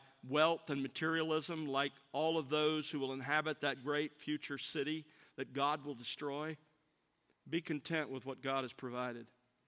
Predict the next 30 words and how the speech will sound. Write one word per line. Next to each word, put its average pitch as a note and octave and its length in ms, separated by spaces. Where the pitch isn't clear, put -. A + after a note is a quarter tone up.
Trust - 360
in D3 100
Him C3+ 380
and C3+ 120
not D3 220
in C3+ 160
what B2+ 100
He's B2 140
provided. A2+ 520
Be F3+ 120
generous D3+ 640
with B2+ 140
others B2 520
with B2 160
what A#2 120
He's G#2+ 120
given. A2 300
And C3 120
invest C3 520
your D3 100
resources C3 840
in B2 140
kingdom C3+ 480
work, A#2 340
storing D#3 640
up B2+ 260
a A#2+ 60
future C3 380
for A#2 180
eternity. G#2+ 500